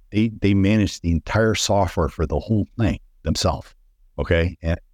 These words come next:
actually the processing technology. We have to do that too. So we have to work with the, the, uh, the O E M so that we are that continuous integration, continuous deployment pipeline, right?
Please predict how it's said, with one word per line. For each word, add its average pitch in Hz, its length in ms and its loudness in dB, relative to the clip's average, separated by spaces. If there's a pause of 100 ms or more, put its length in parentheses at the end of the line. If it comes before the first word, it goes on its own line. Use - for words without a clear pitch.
(140)
actually 98 260 0
the 78 100 0
processing - 600 -2
technology. - 640 -6 (320)
We 135 160 2
have 147 220 0
to 107 100 2
do 107 220 2
that 60 300 -4
too. - 220 -4 (360)
So - 120 -4
we 117 140 4
have 127 140 0
to 98 100 0
work 107 340 2
with 101 240 0 (440)
the, 82 460 0 (600)
the, 80 320 4
uh, 76 420 2
the 85 140 0
O 98 160 4
E 101 100 4
M 87 400 0 (300)
so 95 220 -2
that 90 340 2
we 107 280 2
are 98 300 2
that 85 600 -2 (760)
continuous 107 480 0
integration, 90 560 2
continuous 85 800 0
deployment 98 640 -2
pipeline, 78 480 -4 (460)
right? 85 300 2